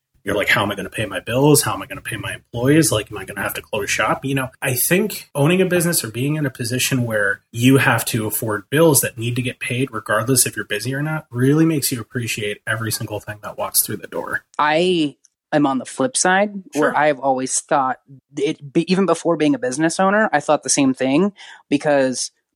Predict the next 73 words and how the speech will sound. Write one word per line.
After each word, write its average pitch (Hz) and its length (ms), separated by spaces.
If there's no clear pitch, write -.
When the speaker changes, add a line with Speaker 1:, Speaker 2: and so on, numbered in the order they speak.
Speaker 2:
I 139 120
still 160 220
had 127 100
bills. - 380
<laughs> - 40
Speaker 1:
Right. 143 360
Speaker 2:
You 202 80
know 208 80
what - 40
I 170 40
mean? 190 200
Like, 151 180
that's 180 180
the 165 60
thing 190 120
is, 170 100
like, 151 140
you 190 80
shouldn't 214 260
be 208 120
just, 190 120
like, 165 200
you 165 160
don't 185 100
have 196 80
to 190 80
be 190 60
the 151 80
business 185 320
owner 147 160
to - 40
be 135 120
worried 185 220
about 139 180
that 131 120
stuff. 123 320
Like, 131 200
you 175 40
have 185 60
a 160 60
cell 214 200
phone, 139 220
right? 156 320
Well, 127 80
you 180 100
probably 185 260
have 165 100
a 139 40
cell 226 220
phone 127 220
bill. 131 340
Chances 170 300
are 196 100
you 139 80
probably 165 280
have 170 140
a 127 60
smartphone 170 560
'cause 127 140
they 123 80
don't 143 180
really 156 140
make 156 200
anything 147 280
less 135 240
now. 135 160
So - 160
you're 185 100
looking 143 160
at 123 80
a - 60
hundred 135 200
bucks. - 260